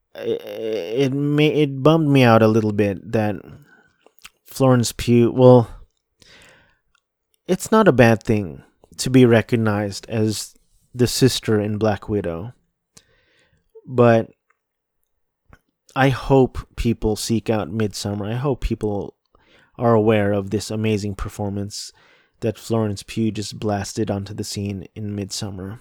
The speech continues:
And, and I, I, I know and realize that most people will know her from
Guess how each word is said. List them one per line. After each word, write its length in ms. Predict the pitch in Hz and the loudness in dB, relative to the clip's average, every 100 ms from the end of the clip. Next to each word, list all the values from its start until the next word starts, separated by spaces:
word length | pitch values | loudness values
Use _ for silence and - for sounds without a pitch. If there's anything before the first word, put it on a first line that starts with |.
| _ _ _ _ _ _ _ _ _ _ _ | _ _ _ _ _ _ _ _ _ _ _
And, 500 | 127 120 120 123 123 | -2 -2 0 0 0
and 0 | |
I, 360 | 120 120 - 120 | 2 0 0 0
I, 300 | 127 127 123 | 2 2 2
I 20 | |
know 320 | 135 127 117 117 | 2 4 2 0
and 180 | 110 | -2
realize 460 | 110 110 101 101 98 | -2 0 -2 -4 -4
that 160 | 104 104 | -6 -4
most 300 | 104 101 - | -4 -6 -8
people 400 | 107 107 104 104 | -8 -4 -4 0
will 640 | 110 101 101 98 - 76 _ 110 | 0 0 -2 -8 -12 -20 _ -10
know 360 | 107 104 104 | -4 -2 -2
her 360 | 95 101 98 98 | -4 -8 -8 -10
from 580 | - 95 82 80 64 | -12 -12 -12 -14 -18